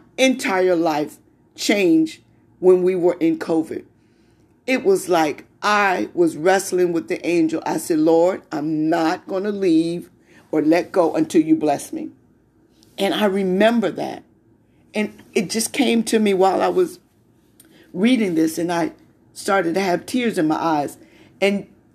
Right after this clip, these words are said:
this, Jacob, that was his life. That was his life.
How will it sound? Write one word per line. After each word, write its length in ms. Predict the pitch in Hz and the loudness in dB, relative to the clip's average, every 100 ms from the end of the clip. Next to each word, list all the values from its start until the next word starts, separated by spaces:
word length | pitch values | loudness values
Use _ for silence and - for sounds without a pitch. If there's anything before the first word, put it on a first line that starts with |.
| _ _ | _ _
this, 520 | 160 - 277 311 - - _ _ _ _ _ _ _ - 165 | -16 -4 0 0 -2 -16 _ _ _ _ _ _ _ -16 -4
Jacob, 580 | 233 254 - 214 - - _ _ _ _ _ _ _ _ _ _ | 0 0 0 -2 -4 -10 _ _ _ _ _ _ _ _ _ _
that 220 | - 311 285 | 2 2 2
was 140 | 233 | -4
his 180 | 240 214 | -4 -6
life. 460 | 254 226 - - _ _ _ _ _ _ _ _ _ _ _ _ _ _ - _ _ _ - _ _ _ _ - | -4 -4 -6 -10 _ _ _ _ _ _ _ _ _ _ _ _ _ _ -20 _ _ _ -20 _ _ _ _ -4
That 180 | 220 269 | 0 2
was 140 | 247 | 0
his 160 | 240 214 | -4 -4
life. 420 | 233 - - - | -4 -6 -10 -18